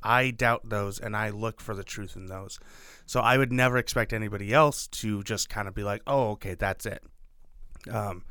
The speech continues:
so that's why I was a little nervous. You know, with, with getting into this, you get into beliefs, and you get into all,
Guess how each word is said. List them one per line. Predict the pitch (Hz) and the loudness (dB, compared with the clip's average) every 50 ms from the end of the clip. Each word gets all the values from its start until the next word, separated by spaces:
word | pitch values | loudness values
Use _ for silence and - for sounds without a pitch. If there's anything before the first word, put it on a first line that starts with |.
| - - - - - - - | -14 -14 -16 -16 -18 -18 -8
so | - - 160 | 4 6 6
that's | 170 170 - | 6 6 6
why | 185 170 175 180 165 | 6 8 8 10 10
I | 156 147 | 8 8
was | 135 127 123 117 | 8 6 4 2
a | 120 | 4
little | 120 123 120 113 | 4 4 4 4
nervous. | 107 104 104 98 95 98 95 - - | 2 2 0 0 0 -4 -6 -4 -4
You | 120 113 | -2 0
know, | 110 104 | 0 2
with, | 104 120 123 120 - - - - - - - - - - - - - - | 4 4 2 2 0 -6 -8 -8 -8 -8 -8 -8 -10 -10 -10 -10 -2 -2
with | 131 131 - | 0 2 4
getting | 160 160 175 175 165 | 6 6 8 8 6
into | 151 139 - 131 | 6 4 2 2
this, | 135 135 127 - - - - | 4 4 4 2 0 -4 -4
you | 127 120 | -4 2
get | 117 135 127 | 4 6 6
into | 123 117 110 - 113 | 6 4 2 -2 -4
beliefs, | 101 113 107 110 110 107 107 - - | -2 -2 0 0 0 0 0 -2 -4
and | 123 113 | -4 -4
you | 107 | 0
get | 113 123 127 | 2 2 2
into | 131 120 - 135 | 2 0 2 2
all, | 127 120 | 2 2